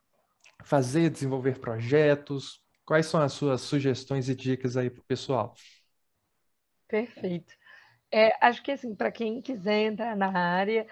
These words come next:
Speaker 2: é, a gente precisa de estudar e praticar. Afinal de contas, é uma área que tem uma bagagem grande de conhecimento técnico também, né? Não é conhecimento técnico de desenvolvimento, mas também é um conhecimento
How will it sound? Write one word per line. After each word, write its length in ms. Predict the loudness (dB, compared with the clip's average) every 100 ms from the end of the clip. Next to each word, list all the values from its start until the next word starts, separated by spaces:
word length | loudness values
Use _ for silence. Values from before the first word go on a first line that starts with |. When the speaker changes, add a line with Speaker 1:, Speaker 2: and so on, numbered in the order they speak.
| -16 -20 _ _ _
Speaker 2:
é, 540 | 0 6 8 8 6 4
a 140 | 0 0
gente 180 | -4
precisa 800 | -8 -10 -10 -8 -6 4 6 6 4 _ _ _ _ _
de 360 | -10 -6 -6 -6
estudar 560 | -12 -8 -4 2 4 2
e 60 |
praticar. 720 | 0 0 0 -4 2 2 2 -4 _ _ _ _
Afinal 260 | -2 0
de 100 | 0
contas, 360 | -4 -4 -2 -2
é 80 | 0
uma 160 | 2
área 260 | 4 4 2
que 120 | -4
tem 100 | -6
uma 160 | -4 2
bagagem 580 | 2 4 2 2 -2
grande 480 | 0 0 0 -2 -6
de 120 | -12
conhecimento 1080 | -6 -2 -2 -4 -6 -6 -4 -4 -8 -8 -10 -10 _ _ 4
técnico 580 | 4 4 -4 -8 -4 0
também, 540 | 2 2 0 -2 -2
né? 160 | -4 -2
Não 160 | 0
é 80 | 0
conhecimento 480 | 0 -4 -4 -10 -4
técnico 460 | -2 -2 -4 -10 -10
de 60 |
desenvolvimento, 600 | -10 -8 -6 -4 -4 -4
mas 180 | -2 -4
também 460 | -2 0 0 0 2
é 80 | 0
um 120 | 0
conhecimento 540 | -2 -2 -4 -6 -8